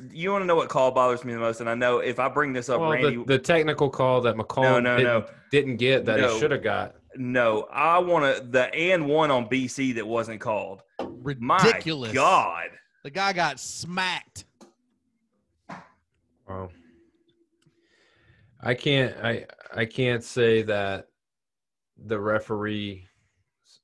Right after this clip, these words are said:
Speaker 2: like, hosed them, but, I mean, it was not very, I mean, every game that we saw, I feel like the referees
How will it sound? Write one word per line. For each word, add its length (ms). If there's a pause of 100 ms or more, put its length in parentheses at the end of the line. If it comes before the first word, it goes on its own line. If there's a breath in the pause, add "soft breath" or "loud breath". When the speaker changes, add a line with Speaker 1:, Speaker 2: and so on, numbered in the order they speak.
(240)
Speaker 2:
like, 260 (180)
hosed 440
them, 360
but, 300
I 60
mean, 240
it 120
was 280
not 260
very, 300
I 60
mean, 240 (880)
every 200
game 260
that 120
we 120
saw, 640
I 120
feel 300
like 220
the 120
referees 760